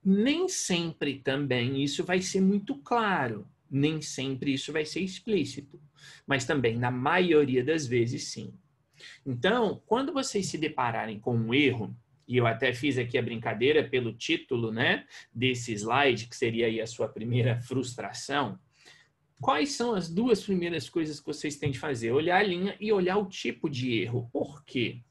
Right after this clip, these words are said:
Porque quando você tá aprendendo a programar, você, ó, invariavelmente vai cometer erros. Isso é, não é duvidar da capacidade de ninguém, mas é óbvio, é algo novo, então eventualmente você vai cometer um erro. E você vai pegar isso daqui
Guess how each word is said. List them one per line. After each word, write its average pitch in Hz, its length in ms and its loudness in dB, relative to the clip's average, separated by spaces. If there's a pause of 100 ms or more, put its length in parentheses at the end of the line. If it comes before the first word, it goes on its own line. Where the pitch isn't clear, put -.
(520)
Porque 240 220 0
quando 294 180 4
você 269 240 0
tá 185 120 -4
aprendendo 151 400 -2
a - 20 -2
programar, 127 760 -2
você, 135 300 0
ó, - 180 -2
invariavelmente 139 1160 2
vai 135 220 0
cometer 131 440 0
erros. 131 560 2
Isso 117 440 -6
é, 107 320 -8 (440)
não 123 300 -2
é 120 340 2
duvidar 120 460 -2
da 117 80 -2
capacidade 110 720 -4
de 117 80 -4
ninguém, 131 340 -4
mas 127 240 -4
é 120 160 -2
óbvio, 156 320 -2
é 123 40 -2
algo 117 220 -2
novo, 151 440 4
então 123 280 -4
eventualmente 120 480 -4
você - 160 -14
vai 117 140 -4
cometer 120 340 -2
um 151 80 0
erro. 147 240 -2 (800)
E 285 60 -6
você 277 180 0
vai 269 120 0
pegar 170 260 0
isso 151 160 -6
daqui 180 520 -6